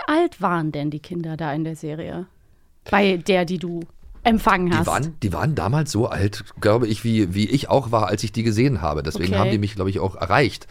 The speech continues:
Speaker 1: Mhm.
Speaker 2: Also ich denke mal, die waren so, äh, elf, zwölf.
Speaker 1: So klein?
Speaker 2: So hab ich die, so hab ich die empfunden. Vielleicht
Speaker 1: Ja.
Speaker 2: waren die auch, also ich hab mich mit denen identifiziert.
Speaker 1: Ja, das hat funktioniert.
Speaker 2: Ich glaube, das waren so elf, zwölf. Also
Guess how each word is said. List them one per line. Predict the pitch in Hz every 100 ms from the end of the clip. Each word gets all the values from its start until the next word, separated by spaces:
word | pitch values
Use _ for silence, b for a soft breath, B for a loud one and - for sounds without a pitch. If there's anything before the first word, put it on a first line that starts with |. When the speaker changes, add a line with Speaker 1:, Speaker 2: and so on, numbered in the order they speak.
| B
Speaker 1:
Mhm. | 220 214 214 233
Speaker 2:
Also | - 190
ich | -
denke | - 143 147
mal, | 143
die | 135
waren | 123 139
so, | 131 135 135 -
äh, | 123 123 123 107 101 - - - -
elf, | 95
zwölf. | - 82 104 160 - - - -
Speaker 1:
So | 370 539 494
klein? | - 539 523 269 180
Speaker 2:
So | 104 85
hab | -
ich | -
die, | 127 117
so | 101 110
hab | 110 -
ich | -
die | 101
empfunden. | 107 113 110 78 - - b
Vielleicht | b -
Speaker 1:
Ja. | 330 440
Speaker 2:
waren | -
die | 69
auch, | 71 -
also | 82 78
ich | 95
hab | 107
mich | 107
mit | 120 123
denen | 139
identifiziert. | 117 143 139 135 135 -
Speaker 1:
Ja, | 240 180 165 B B B B B B
das | 220 202
hat | 226
funktioniert. | 220 196 214 196 180 160
Speaker 2:
Ich | -
glaube, | 85 135
das | 156
waren | 185 214
so | 120
elf, | 76 85
zwölf. | - 82 71 73 -
Also | 85 87